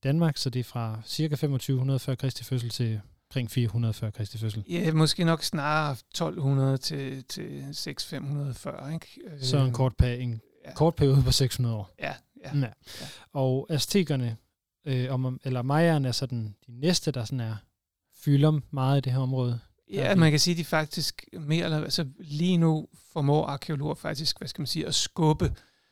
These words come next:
Speaker 2: Maya-civilisationens oprindelse længere og længere bagud i tid,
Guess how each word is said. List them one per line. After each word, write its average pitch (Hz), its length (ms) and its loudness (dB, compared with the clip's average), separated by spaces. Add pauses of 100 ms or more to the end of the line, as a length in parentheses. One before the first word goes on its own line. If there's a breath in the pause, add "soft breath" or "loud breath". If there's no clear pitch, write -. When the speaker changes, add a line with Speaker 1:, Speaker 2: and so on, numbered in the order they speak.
(340 soft breath)
Speaker 2:
Maya-civilisationens 139 1600 -2
oprindelse 147 600 -8
længere 175 520 -2
og 160 60 -4
længere 143 300 -6
bagud - 360 -12
i - 100 -14
tid, - 260 -10